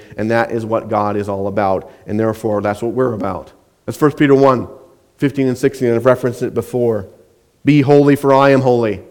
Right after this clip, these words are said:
That is our standard, that is our aim. That we're pure in our thoughts, our actions, our words, and how we interact with each other, how we handle our finances, how we live life is to be pure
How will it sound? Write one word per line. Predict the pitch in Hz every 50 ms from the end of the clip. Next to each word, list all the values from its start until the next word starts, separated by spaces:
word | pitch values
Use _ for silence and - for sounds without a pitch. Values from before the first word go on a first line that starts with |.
| - _ _ _ _ _ _ _ _ _
That | - 120 131
is | 131 131
our | 139 135
standard, | 127 - - - 160 151 151 147 143 135
that | 131 135 135 135
is | 127 117
our | 127 123 127 -
aim. | 139 143 143 139 135 127 110 92 - - - - _ _ _ _ _ _ _ _ _ _ _ _ _ _ _ _ _ _ _ _
That | - 107 113
we're | 123 131
pure | 127 131 - - 156 156 156 156 151 147 143
in | 135 131
our | 131 127 123
thoughts, | - - 151 143 139 139 135 -
our | 135 123 123
actions, | 117 139 143 147 139 - 151 131 123 117
our | 120 120
words, | 120 127 143 151 151 143 135 120 104 - - - - - _ _ _ _ _ _ _ _ _ _ _ _ _ _ _ _ _ -
and | -
how | 135 135 139
we | 147 -
interact | 151 151 156 151 151 147 147 147
with | 147 139 143
each | 139 131 135
other, | 147 143 139 135 127
how | 117 135 139
we | 135 135 131
handle | 127 147 147 147 143 143 139
our | 139 131
finances, | 135 - 147 143 143 139 139 131 127 120 - 123 107 98 - - - -
how | - - 139 139
we | 143 139 135 131 131 - - - - - _ _ _ _ _ _ _ _ _ _ _ _ _ _ _ _ _ _ _ _ _ _
live | - 117 131 139 143 139 127
life | 123 120 110 107 - - - - - - - _ _ _ _ _ _ _ _ _ _ _ _ _ _ _ _ _ -
is | 120 113
to | - -
be | 117 113
pure | 110 - - - 139 131 127 127 127 127 120 117